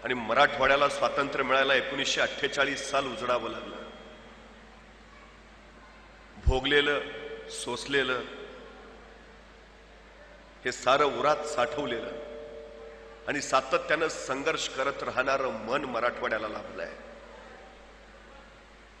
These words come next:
संघर्ष हा त्यांच्या जीवनाचा सगळ्यात मोठा भाग आहे.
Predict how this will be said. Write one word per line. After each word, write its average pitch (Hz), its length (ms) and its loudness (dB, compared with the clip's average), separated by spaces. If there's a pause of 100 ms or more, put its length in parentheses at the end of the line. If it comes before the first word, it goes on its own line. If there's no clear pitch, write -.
(920)
संघर्ष 156 460 4
हा 165 100 4
त्यांच्या 160 340 2
जीवनाचा 147 600 2 (560)
सगळ्यात 156 340 2
मोठा 151 240 -2
भाग 113 300 0
आहे. - 200 -8